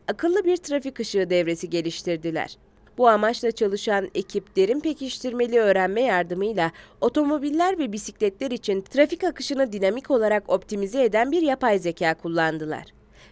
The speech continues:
Bilim insanları derin öğrenmenin veriye aç olduğunu, bu nedenle ilk önce bir kavşaktaki trafiği kameralar ve radar cihazlarıyla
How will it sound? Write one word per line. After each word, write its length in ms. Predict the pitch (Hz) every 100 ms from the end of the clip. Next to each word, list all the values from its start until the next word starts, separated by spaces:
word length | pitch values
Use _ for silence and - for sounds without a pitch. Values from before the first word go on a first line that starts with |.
| -
Bilim 220 | 202 233
insanları 680 | 196 180 185 180 180 180 170
derin 240 | 175 247
öğrenmenin 720 | 302 214 208 202 202 202 202 180
veriye 340 | 180 190 190
aç 220 | 277 -
olduğunu, 560 | 247 220 196 175 151 233 - - -
bu 120 | 240
nedenle 520 | 208 185 185 185 180 -
ilk 240 | 285 -
önce 300 | 285 247 262
bir 120 | 269
kavşaktaki 720 | 285 233 214 226 202 202 196 208
trafiği 460 | 190 170 175 180
kameralar 640 | 190 175 233 285 226 180 175
ve 120 | 170
radar 360 | 190 247 220
cihazlarıyla 840 | 180 185 175 170 170 175 196 175